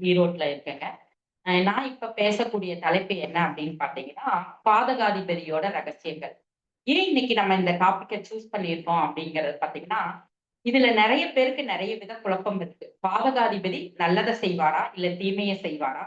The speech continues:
எப்ப நல்லது செய்வாரு எப்ப தீமையை செய்வாரு, அப்படி இல்ல பாதகாதிபதி தீமையே செய்ய மாட்டாரு அப்படிங்கிற மாதிரி நிறைய கருத்துக்கள் வந்து நம்ம ஜோதிட உலகில போயிட்டு இருக்குங்க. ஒரு சிலர் என்ன சொல்றாங்கன்னா,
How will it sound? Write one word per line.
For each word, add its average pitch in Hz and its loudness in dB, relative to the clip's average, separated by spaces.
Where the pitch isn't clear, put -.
எப்ப 254 2
நல்லது 220 2
செய்வாரு 196 0
எப்ப 202 0
தீமையை 170 -6
செய்வாரு, 135 -2
அப்படி 208 2
இல்ல 294 4
பாதகாதிபதி 247 2
தீமையே 240 -4
செய்ய 196 -2
மாட்டாரு 156 -2
அப்படிங்கிற 226 -4
மாதிரி 233 0
நிறைய 226 -4
கருத்துக்கள் 214 0
வந்து 180 -2
நம்ம 196 4
ஜோதிட 202 2
உலகில 165 -2
போயிட்டு 165 -6
இருக்குங்க. 147 -10
ஒரு 240 4
சிலர் 262 4
என்ன 233 2
சொல்றாங்கன்னா, 240 -2